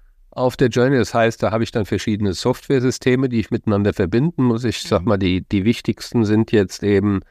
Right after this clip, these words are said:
Speaker 1: ein C-R-M-System,
Speaker 2: Mhm.
Speaker 1: ne,
Speaker 2: Mhm.
Speaker 1: was ich auch mir gut aussuchen sollte. Da gibt's ja auch einen riesen Zoo.
Speaker 2: Ja,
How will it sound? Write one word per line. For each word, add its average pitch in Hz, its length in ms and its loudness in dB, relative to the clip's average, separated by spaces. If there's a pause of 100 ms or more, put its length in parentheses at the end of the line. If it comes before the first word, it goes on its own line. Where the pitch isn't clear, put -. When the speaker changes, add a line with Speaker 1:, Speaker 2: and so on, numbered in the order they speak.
(220)
Speaker 1:
ein 101 160 -2
C-R-M-System, 131 1080 -2 (220)
Speaker 2:
Mhm. 202 160 -2
Speaker 1:
ne, 110 260 0 (180)
Speaker 2:
Mhm. 233 180 0
Speaker 1:
was 107 200 0
ich - 340 -6
auch 123 340 0
mir 135 200 0
gut 131 180 0
aussuchen 120 580 0
sollte. 117 360 0
Da 101 100 -2
gibt's - 240 -14
ja 101 160 0
auch 117 200 -2
einen 117 100 0
riesen 113 360 0
Zoo. 113 300 0
Speaker 2:
Ja, - 120 -6